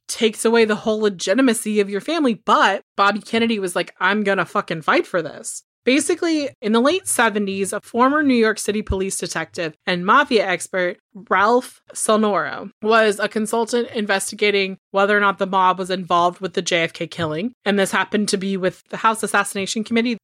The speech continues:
And basically, he reviewed thousands of pages of electronic surveillance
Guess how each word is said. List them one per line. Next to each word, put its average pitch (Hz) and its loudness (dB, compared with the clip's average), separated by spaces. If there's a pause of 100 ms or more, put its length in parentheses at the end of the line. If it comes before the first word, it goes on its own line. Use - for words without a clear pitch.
(120)
And 220 2
basically, 262 0
he 233 -4
reviewed 226 -2
thousands 226 2
of 240 -4
pages 208 0 (100)
of 196 2
electronic 214 0
surveillance 185 -4